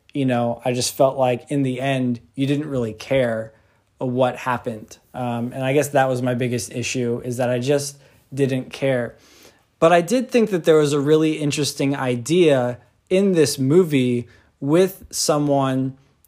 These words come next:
programming the device. They're disgruntled and they program this A I device,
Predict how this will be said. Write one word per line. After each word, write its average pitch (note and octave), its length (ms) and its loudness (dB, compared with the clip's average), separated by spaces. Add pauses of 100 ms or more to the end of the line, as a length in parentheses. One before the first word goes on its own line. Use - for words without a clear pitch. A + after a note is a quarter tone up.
(180)
programming C#3 1080 0 (300)
the C#3 140 -2
device. B2 600 -2 (420)
They're E3 220 4
disgruntled D3+ 560 0
and C3+ 100 2
they C3 80 2
program C#3+ 760 0
this B2+ 200 -4
A C#3+ 180 2
I C3 180 0
device, A#2+ 640 -4